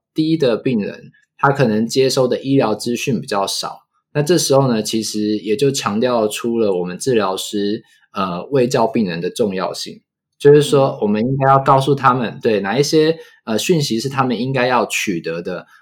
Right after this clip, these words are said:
Speaker 1: 呃，哪一些事情他做了对他是有帮助的，这样。就是他不一定是要花钱，但这些其实都是很宝贵的，呃，专业知识。那我觉得当你愿意去卫教病人的时候，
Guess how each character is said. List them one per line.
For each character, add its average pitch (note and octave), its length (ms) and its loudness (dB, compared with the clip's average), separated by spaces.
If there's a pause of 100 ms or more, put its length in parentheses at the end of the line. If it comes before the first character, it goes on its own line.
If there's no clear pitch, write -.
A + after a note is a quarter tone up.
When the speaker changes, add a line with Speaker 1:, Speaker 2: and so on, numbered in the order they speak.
Speaker 1:
呃， G2+ 440 -2
哪 G2 180 -4
一 B2 60 -2
些 D3 200 2
事 D3 220 2
情 A2+ 220 -4
他 B2 200 -4
做 B2 220 0
了 G#2+ 80 2
对 B2 160 0
他 A2+ 180 -2
是 - 140 -4
有 E2+ 240 0
帮 G#2+ 220 -2
助 A#2 160 -2
的， F2 60 -2
这 G2+ 60 -4
样。 F#2+ 120 0
就 F3+ 100 0
是 F3 60 2
他 F#3 100 2
不 D3+ 240 0
一 F3 60 0
定 F#3 120 -2
是 E3+ 140 -2
要 D#3+ 100 2
花 C3+ 280 0
钱， - 320 -10 (260)
但 E3 160 0
这 F3+ 100 4
些 E3+ 160 2
其 C#3 140 -4
实 A#2+ 100 0
都 C3+ 160 4
是 C#3 140 4
很 B2 180 -2
宝 G2+ 200 0
贵 A2+ 180 2
的， F2+ 280 0 (220)
呃， F#2+ 240 -4
专 C3 240 0
业 C3 140 4
知 A2 220 -4
识。 F2+ 320 -4 (260)
那 D3 120 2
我 B2+ 80 4
觉 G#2+ 200 4
得 A2 300 2
当 D3 340 0
你 A#2+ 220 0
愿 D#3 160 2
意 E3+ 140 -2
去 - 420 -2
卫 E3 160 4
教 D#3 180 4
病 D3 220 0
人 G2 160 -2
的 F#2+ 140 -4
时 - 180 -6
候， G2+ 300 -4